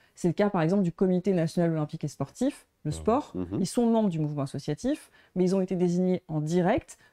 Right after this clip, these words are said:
Speaker 1: puisque, en termes de cohésion territoriale, ils jouent un rôle très, très important. Euh, voilà, enfin, les clubs sportifs, il y en a partout, on sait à quel point c'est
Speaker 2: Essentiel.
Speaker 1: indispensable.
Speaker 2: Sans ça, il se passe rien.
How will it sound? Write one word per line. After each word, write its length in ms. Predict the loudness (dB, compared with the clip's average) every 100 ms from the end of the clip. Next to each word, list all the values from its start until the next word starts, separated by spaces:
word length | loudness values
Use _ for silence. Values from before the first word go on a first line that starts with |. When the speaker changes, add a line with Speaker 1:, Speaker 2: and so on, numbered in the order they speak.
| -8
Speaker 1:
puisque, 300 | -6 -2 0 0 0
en 140 | 0
termes 200 | 2 2
de 80 | 0
cohésion 440 | 2 2 2 0
territoriale, 560 | 0 -2 -2 0 2 2
ils 60 | 2
jouent 120 | 2
un 40 |
rôle 220 | 2 0 -2
très, 240 | -2 -2
très 240 | 0 0
important. 560 | 0 -2 -4 0 0 0 -6 _ -12
Euh, 20 | -6
voilà, 440 | 0 2 2 0
enfin, 220 | -2 -2
les 100 | -2
clubs 160 | -2 -4
sportifs, 420 | -4 -8 -4 -2
il 20 | 0
y 40 |
en 40 |
a 60 | -2
partout, 340 | -2 -6 -2
on 100 | -2
sait 140 | 0 -2
à 80 | 0
quel 160 | -2
point 100 | -2
c'est 120 | -2
Speaker 2:
Essentiel. 180 | 0 -2
Speaker 1:
indispensable. 340 | -2 -2 -2 -4 _ -10
Speaker 2:
Sans 160 | -8 -8
ça, 240 | -6 -6
il 80 | -6
se 80 | -12
passe 220 | -14 -14
rien. 140 | -18